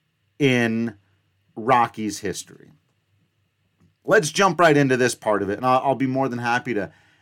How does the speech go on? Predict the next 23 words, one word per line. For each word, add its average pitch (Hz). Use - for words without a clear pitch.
answer 127
any 120
questions 120
that 113
people 117
may 110
have 107
as 107
we 117
go 113
along 104
here. 78
But 120
Germán 160
Marquez, 120
I, 135
I 143
think, 143
is 113
the 123
other 127
person 117
who's 104